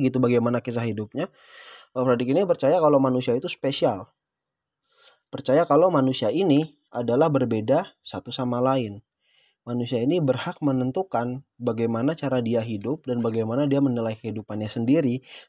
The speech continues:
tanpa pengaruh orang lain. Dan men-, dan beliau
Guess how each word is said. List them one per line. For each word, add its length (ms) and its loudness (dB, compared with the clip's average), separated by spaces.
tanpa 320 -4
pengaruh 400 -4
orang 240 -4
lain. 360 -6
Dan 320 -6
men-, 320 -4
dan 320 0
beliau 320 2